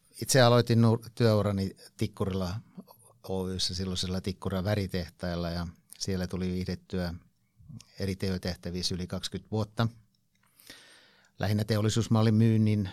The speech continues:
ja liiketoiminnan kehittämistä mu-, ja, ja sitten siinä yhdeksänkymmentäluvulla, kun tuo itäinen Eurooppa aukeni, niin vahvasti lähdettiin hakemaan kasvua sieltä yritysostoin,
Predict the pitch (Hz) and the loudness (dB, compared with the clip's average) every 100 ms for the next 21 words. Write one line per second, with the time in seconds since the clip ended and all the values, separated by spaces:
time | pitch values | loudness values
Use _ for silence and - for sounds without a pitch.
0 | - - - 104 101 92 104 101 95 - | -10 -20 -12 -6 -4 -4 -4 -6 -6 -4
1 | 98 98 95 95 95 92 - 92 92 - | -2 0 -2 -2 -2 -4 -4 -4 -2 -4
2 | - 90 85 92 92 90 85 _ _ _ | -4 -6 -6 -6 -4 -4 -8 _ _ _
3 | 90 87 - - 90 - 95 92 90 90 | -6 -6 -6 -8 -6 -4 -2 -2 -4 -6
4 | - 85 - 92 87 90 87 - _ _ | -8 -10 -8 -8 -6 -6 -6 -10 _ _
5 | _ _ _ _ - _ - 92 82 92 | _ _ _ _ -20 _ -8 -6 -4 -4
6 | 90 - _ - - 107 107 104 98 98 | -4 -8 _ -20 -10 -6 -2 0 0 -2
7 | 107 107 98 98 - 92 - - 107 104 | -4 -4 -2 -4 -4 -8 -8 -6 -4 -4
8 | 98 98 95 92 92 92 85 - - _ | -2 -4 -2 -2 -2 -4 -6 -10 -20 _
9 | - - 85 87 95 101 92 92 90 - | -12 -8 -6 -4 -4 -4 -4 -4 -6 -6
10 | 98 95 92 95 92 90 95 92 - 90 | -6 -4 -4 -6 -4 -4 -4 -6 -6 -8
11 | 85 90 85 85 90 92 92 90 90 - | -6 -6 -6 -6 -6 -6 -6 -8 -6 -8
12 | - 92 90 90 | -10 -8 -6 -6